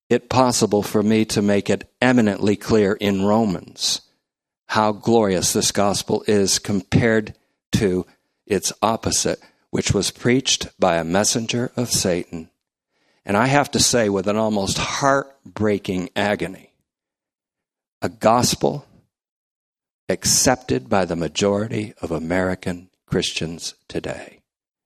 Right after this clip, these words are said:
It is called American Pelagianism. A cooperation of God and you for your salvation.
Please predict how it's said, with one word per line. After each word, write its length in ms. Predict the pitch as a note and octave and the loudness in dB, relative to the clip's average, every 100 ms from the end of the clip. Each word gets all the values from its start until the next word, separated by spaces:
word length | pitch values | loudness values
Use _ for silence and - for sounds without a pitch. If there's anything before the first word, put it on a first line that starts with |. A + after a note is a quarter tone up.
| _ | _
It 160 | G2 F#2 | -4 0
is 240 | F2 E2+ | 0 -2
called 500 | - G#2 F#2 F2+ F2+ _ _ _ _ _ | -2 -2 -2 -4 -6 _ _ _ _ _
American 920 | F#2 F2 F2 G#2 A#2+ C3 - C3 B2+ - _ _ _ _ - | -4 -2 0 2 0 -2 -4 -6 -6 -14 _ _ _ _ -4
Pelagianism. 1040 | A#2+ G#2 A2 G#2+ G2 F#2 D#2+ C#2+ - - _ _ _ _ _ _ _ _ _ _ - | -2 0 0 0 -2 -4 -8 -10 -12 -12 _ _ _ _ _ _ _ _ _ _ -6
A 120 | F2 | -6
cooperation 1400 | - F#2+ F#2+ C3 - C#3 C#3 C3+ - D3 D3+ C#3+ - - _ _ - | -2 0 2 2 4 4 4 4 2 0 -2 -6 -10 -14 _ _ -8
of 180 | F2+ - | -6 0
God 280 | F#2+ G#2 B2 | 0 2 2
and 160 | A#2+ | 4
you 320 | A#2+ G2 F2 | 4 4 2
for 160 | E2 F#2+ | -2 0
your 180 | F2+ F#2+ | 0 0
salvation. 720 | - F#2+ G2+ D#2+ - - | 0 0 0 -2 -4 -8